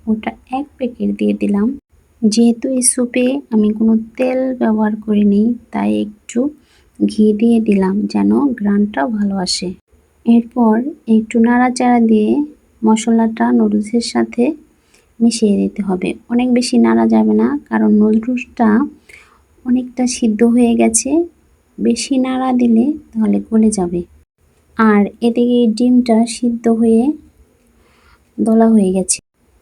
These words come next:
আর স্যুপটা নামিয়ে নেওয়ার আগে আমি এখানে দুই চামচ গুঁড়ো দুধ ব্যবহার করেছি। আর এই গুঁড়ো দুধ দেওয়ার কারণে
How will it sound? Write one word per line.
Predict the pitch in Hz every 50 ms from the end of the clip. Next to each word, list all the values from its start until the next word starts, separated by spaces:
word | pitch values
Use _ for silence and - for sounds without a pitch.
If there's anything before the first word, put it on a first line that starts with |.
| _ -
আর | 233 240 226 -
স্যুপটা | - - 247 240 240 - - 262
নামিয়ে | 262 262 262 262 262 269 269 262 262
নেওয়ার | 262 254 254 254 247 233 214
আগে | 202 208 214 233 269 - - -
আমি | 214 214 214 214 214
এখানে | 214 214 226 220 226 233 220 220
দুই | 226 226 226 220 226
চামচ | 233 226 220 220 220 226 247 269 294 - - - - 233
গুঁড়ো | - 240 233 233 226 226 220
দুধ | 214 208 208 208
ব্যবহার | - 214 214 220 220 214 208 208 -
করেছি। | - 214 214 220 220 - - - 220 247 294 294 - _ _ _ _ - - _ _ _ - 208
আর | 214 208 208 214 208 208
এই | 208 208 208 214
গুঁড়ো | 220 247 262 285 294 320 311 302 -
দুধ | 233 226 226 226 226 -
দেওয়ার | 220 220 214 214 214 214 -
কারণে | 220 214 208 208 202 196 202 202